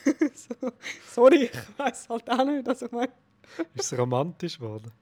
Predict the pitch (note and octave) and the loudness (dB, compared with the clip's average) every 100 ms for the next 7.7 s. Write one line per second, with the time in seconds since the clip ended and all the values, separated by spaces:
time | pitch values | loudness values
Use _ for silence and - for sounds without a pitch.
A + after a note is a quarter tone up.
0 | - - _ A3 G#3+ B3+ - _ - - | -20 -20 _ -8 -2 -2 -2 _ -14 -14
1 | _ - - - - C#3 C#3 A#2 B2+ D#3 | _ -14 -10 -10 -8 -4 -2 -2 -2 -4
2 | - B2 A#2 A#2 B2 C#4 D#4+ D#4 - F#3 | -8 -14 -12 -14 -6 -2 0 0 -2 -4
3 | A#3+ - _ - - - _ - A#4+ - | -4 -6 _ -20 -20 -20 _ -10 -6 -4
4 | A#3+ - - - - - - - - F#4 | -4 -6 -16 -20 -20 -20 -20 -20 -8 -4
5 | G#4 - C4 - C#4 E4 F4 E4+ E4 D#4 | -4 -6 -10 -8 -4 -4 -4 -8 -6 -4
6 | F4 F4 F4+ F4 F4+ F4 D#4+ A#3+ - - | -4 0 0 0 -2 -2 -2 -4 -6 -12
7 | B4+ A4+ - - - - | -16 -16 -18 -20 -20 -16